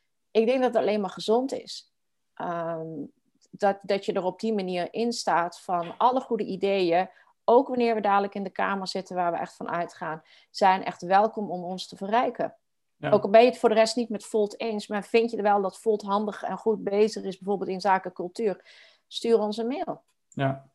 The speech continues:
Speaker 2: Ja, we weten elkaar nu te vinden. En, eh,
Speaker 1: Ja.
Speaker 2: L K C A werkt ook samen met een aantal andere, eh, landelijke organisaties aan een handreiking voor het regeerakkoord, wat er allemaal in, eh, zou mogen komen wat ons betreft. Dus dat zou ik ook zeker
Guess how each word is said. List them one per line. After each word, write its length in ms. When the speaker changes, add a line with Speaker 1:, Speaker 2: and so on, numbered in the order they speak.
Speaker 2:
Ja, 200
we 80
weten 300
elkaar 280
nu 120
te 120
vinden. 420
En, 320
eh, 200
Speaker 1:
Ja. 340
Speaker 2:
L 40
K 120
C 140
A 420
werkt 260
ook 120
samen 340
met 180
een 120
aantal 360
andere, 580
eh, 160
landelijke 360
organisaties 580
aan 80
een 80
handreiking 720
voor 120
het 100
regeerakkoord, 800
wat 180
er 60
allemaal 240
in, 200
eh, 120
zou 220
mogen 300
komen 240
wat 120
ons 140
betreft. 380
Dus 160
dat 180
zou 220
ik 100
ook 120
zeker 300